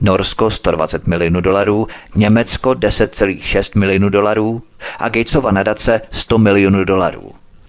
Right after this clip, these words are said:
Stejně jako nadace Wellcome Trust sto milionů dolarů. Později se připojila i Evropská komise a přispěla dvousty miliony dolarů.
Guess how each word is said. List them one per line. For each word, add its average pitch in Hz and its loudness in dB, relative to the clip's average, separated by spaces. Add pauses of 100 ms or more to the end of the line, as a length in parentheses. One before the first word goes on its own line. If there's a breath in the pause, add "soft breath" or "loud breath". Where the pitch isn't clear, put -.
(200 loud breath)
Stejně 95 0
jako 98 0
nadace 95 -2
Wellcome 90 -2
Trust 95 -4 (140 loud breath)
sto - 0
milionů 87 0
dolarů. 69 -8 (800 loud breath)
Později 147 2
se - 0
připojila 131 0
i 127 -2
Evropská 110 -2
komise 64 -4 (180 loud breath)
a - -2
přispěla 92 -2
dvousty 98 -2
miliony 90 2
dolarů. 80 -2